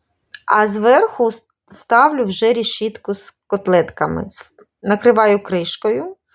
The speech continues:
ставлю режим пар на двадцять хвилин, іду займатися своїми справами. Через двадцять хвилин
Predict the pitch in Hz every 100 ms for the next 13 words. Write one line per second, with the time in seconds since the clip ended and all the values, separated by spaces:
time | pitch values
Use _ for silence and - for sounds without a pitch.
0 | - - - - - 277 294 220 202 214
1 | 208 240 196 - 208 208 180 175 - 170
2 | 208 214 175 175 202 190 190 165 - -
3 | 165 165 240 370 - _ _ _ _ _
4 | _ _ 392 370 339 320 277 285 214 -
5 | 202 220 220 - 185 175 170 165 170 -
6 | 233 220 214 214 202 185 - 185 185 175
7 | 170